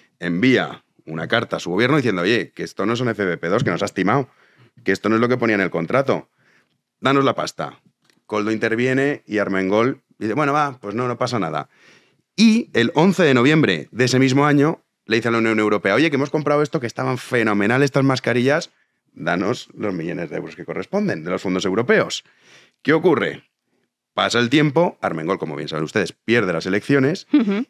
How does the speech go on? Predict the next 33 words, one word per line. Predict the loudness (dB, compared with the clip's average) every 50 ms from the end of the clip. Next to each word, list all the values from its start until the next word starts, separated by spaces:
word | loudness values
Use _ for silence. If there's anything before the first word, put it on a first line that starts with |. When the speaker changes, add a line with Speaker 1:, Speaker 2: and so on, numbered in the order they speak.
| _ _ 0
Speaker 1:
y | 0 0
cuando | 2 2 0 2 2 2 2
entra | 2 2 2 0 0
Proens | 2 2 2 2 2 2
dice, | 0 0 0 2 0 0 0 0
"Ay, | 0 0 2 2 4
uy, | 4 2 2
que | 2 2
me | 2 4
han | 4
estafado, | 4 2 2 0 0 0 0 0 0 0 0
que | 0 0
me | 0
he | 0
acordado | 2 2 2 4 4 4 4
que | 4 4
es | 4
verdad | 4 4 4 4 4
que | 4 4 2
yo | 4
en | 4
dos | 4 4
mil | 4 4 4 6
veinte | 4 4 4 4 4 4
dije | 4 4 4 4 4
que | 4
primero | 4 4 4 4 4 4
me | 4
habían | 4 4
estafado, | 4 2 2 2 4 4
luego | 6 6 4 4
que | 4 4
no, | 4 4 2 2